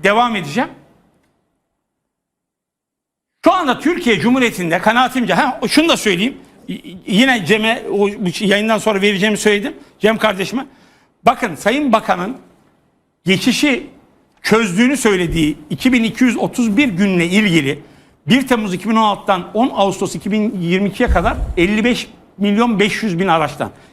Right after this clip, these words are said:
iddia açık kaynağı yansıdığı için söylüyorum,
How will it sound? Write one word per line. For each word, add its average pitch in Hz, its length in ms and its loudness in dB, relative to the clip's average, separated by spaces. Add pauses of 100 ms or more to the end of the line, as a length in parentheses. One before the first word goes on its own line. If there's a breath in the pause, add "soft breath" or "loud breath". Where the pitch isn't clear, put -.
(180 soft breath)
iddia 160 380 2
açık - 280 -6
kaynağı 156 360 0
yansıdığı 160 380 -2
için 160 200 -4
söylüyorum, 151 580 -2